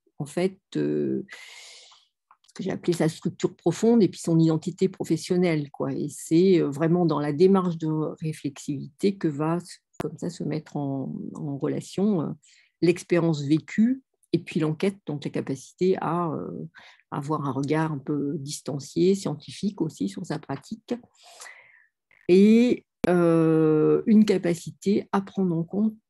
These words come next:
non seulement les expériences professionnelles, parce que celles-là, je pense, dans un, dans le milieu professionnel, de la formation, euh, et puis du travail, euh, à l'enseignement supérieur, on peut peut-être en échanger, mais aussi des expériences de la vie. Et pour ça, il faut quand même des espaces un peu privilégiés, protégés,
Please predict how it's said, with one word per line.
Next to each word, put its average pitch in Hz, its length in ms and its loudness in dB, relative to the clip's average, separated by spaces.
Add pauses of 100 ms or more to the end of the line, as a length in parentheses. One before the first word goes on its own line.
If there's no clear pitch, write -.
(240)
non 220 300 6
seulement 190 500 4
les 156 220 0
expériences 151 360 -6
professionnelles, 156 800 -2
parce - 140 -20
que - 100 -14
celles-là, 160 440 -2
je 165 160 -8
pense, 160 120 -6
dans 160 200 -2
un, 160 180 0
dans 156 300 2
le 170 80 8
milieu 175 340 6
professionnel, 165 720 0
de 160 80 2
la 156 160 0
formation, 165 1120 0
euh, 147 240 -4
et 147 140 -4
puis - 180 -20
du 160 80 -8
travail, 156 480 -2
euh, 160 100 -4 (560)
à 160 80 -2
l'enseignement 156 340 -2
supérieur, 160 520 0
on 156 80 -2
peut 151 200 0
peut-être 156 460 -4
en 151 80 0
échanger, 156 560 0
mais 175 180 6
aussi 160 300 0
des 175 160 2
expériences 165 400 0
de 151 100 -4
la 147 180 0
vie. 180 360 2
Et 156 60 2
pour - 240 -14
ça, 170 120 -6
il 170 120 -2
faut 147 260 -8
quand - 120 -8
même 165 200 -2
des 151 220 -2
espaces 151 440 -6
un 143 160 -8
peu 156 440 0
privilégiés, 156 760 -2
protégés, 151 760 -8